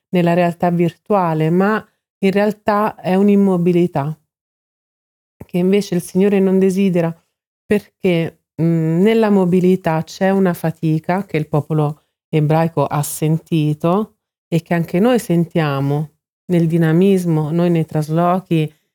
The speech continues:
sono così faticosi, eh, anche in termini fisici, non solo,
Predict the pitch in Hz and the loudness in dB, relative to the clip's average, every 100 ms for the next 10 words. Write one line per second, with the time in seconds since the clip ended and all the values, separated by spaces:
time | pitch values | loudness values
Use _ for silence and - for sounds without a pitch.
0 | _ _ - 180 185 185 233 226 - 202 | _ _ -2 0 0 0 0 -2 -4 -4
1 | 208 - 214 214 202 208 196 190 _ _ | -4 0 2 2 2 0 -2 -2 _ _
2 | - 180 175 170 175 190 208 196 196 190 | -8 -4 -2 -2 -2 -2 0 0 2 2
3 | 190 185 175 285 254 170 175 - 180 180 | 4 2 2 0 0 0 0 -2 0 0
4 | 180 233 214 180 165 160 160 151 | -2 0 0 2 0 0 0 -2